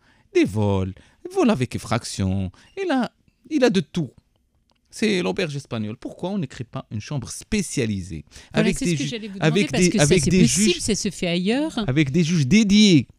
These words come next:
Speaker 2: Hmm.
Speaker 1: aux agressions sexuelles ?
Speaker 2: Les juges pour enfants.
Speaker 1: Les, les, là, pour, même pour les femmes, même pour les adultes.
Speaker 2: Oui, mais au moins les juges pour enfants, parce que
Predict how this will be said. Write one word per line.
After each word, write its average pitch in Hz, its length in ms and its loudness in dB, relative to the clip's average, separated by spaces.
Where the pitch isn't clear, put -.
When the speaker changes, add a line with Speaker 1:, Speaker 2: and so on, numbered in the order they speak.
Speaker 2:
Hmm. 240 220 -10
Speaker 1:
aux 120 120 0
agressions 143 400 2
sexuelles ? 101 580 -4
Speaker 2:
Les 190 100 -6
juges 240 260 -4
pour 294 160 -6
enfants. 262 320 -4
Speaker 1:
Les, 127 180 4
les, 120 140 4
là, 123 460 2
pour, 202 120 0
même 247 200 4
pour - 180 -4
les 220 100 0
femmes, 117 360 -6
même 196 160 -2
pour 226 160 -2
les 196 180 2
adultes. 147 260 6
Speaker 2:
Oui, 277 160 0
mais 240 140 -2
au 233 80 -6
moins 277 160 -4
les 262 120 -4
juges 247 200 -10
pour 277 160 -14
enfants, 330 280 -10
parce 254 220 -12
que 262 60 -14